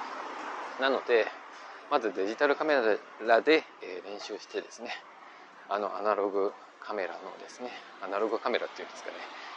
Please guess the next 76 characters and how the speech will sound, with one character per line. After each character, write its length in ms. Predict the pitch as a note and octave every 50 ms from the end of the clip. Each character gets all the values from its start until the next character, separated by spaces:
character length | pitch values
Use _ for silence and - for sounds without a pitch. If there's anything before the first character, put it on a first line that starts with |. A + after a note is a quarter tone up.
| - -
フ 80 | - A#2
ィ 60 | A#2+
ル 80 | B2+ C3+
ム 120 | B2+ B2 -
カ 120 | D#4+ -
メ 120 | C3 A#2
ラ 120 | G#2 F#2 E2+
の 300 | E2+ F2 G#2 A2+ G#2 - - -
あ 80 | G#2 A2
の 120 | B2 A2+
風 280 | - - C#3 C#3+ D#3+ D3+
合 100 | D3+ D3
い 120 | C#3+ D3
を 200 | C#3+ D#3+ D3+ C#3 - - - - - - - - -
試 200 | - C3 D#3+ E3
し 100 | - -
て 60 | C3+
み 100 | C3 B2+
た 100 | - D3+
い 60 | C#3
か 100 | - G#2+
ら 100 | G#2+ G#2
と 80 | - -
か、 300 | - - G#2+ G2+ F2+ F2 - - -
そ 200 | - - A#2 A#2+
う 40 | A#2+
い 160 | A#2+ A#2+ A#2+
う 60 | A#2
雰 200 | A2 - B2+ B2+
囲 60 | B2 - - -
気 80 | - G#2
の 220 | F2 F#2 F#2+ - - - - - - - - - - -
作 260 | - - - - A2
品 180 | A#2+ A#2 A2 A2
を 60 | A2
作 180 | - - - D#3+
っ 40 |
て 100 | - B2
み 100 | B2 B2+
た 140 | C3 D#3 D#3
い 60 | D3
か 100 | - C3
ら、 180 | C3+ D3 D3 C3+
あ 100 | A2 - - - - - G2 F2+
の、 280 | E2+ F2 F2+ E2+ E2 -
フ 100 | - G2+
ィ 60 | F#2+
ル 100 | F#2+ F#2+
ム 160 | F2+ F#2 F#2
カ 140 | - - -
メ 100 | F#2+ E2+
ラ 80 | - -
を 140 | - F2+ G2 - - - - -
買 140 | F2 F2 A#2
う 60 | B2
っ 20 | - - - -
て 80 | A1+
い 20 | -
う 40 | - - - - - - - - - - - - - -
パ 100 | - G#2
タ 100 | - A#2
ー 100 | A2+ F#2+
ン 200 | G2 F#2+ - -
が 200 | F#2+ F#2 G2 A2+
あ 40 | C3
る 80 | A#2+ G#2
と 80 | - G2
思 140 | F2+ G#2
う 20 | F#2
ん 20 |
で 60 | E2 -
す 80 | - -
け 80 | -
れ 60 | E2+ E2+
ど 200 | E2 - - G2
も、 180 | G2+ G2+ -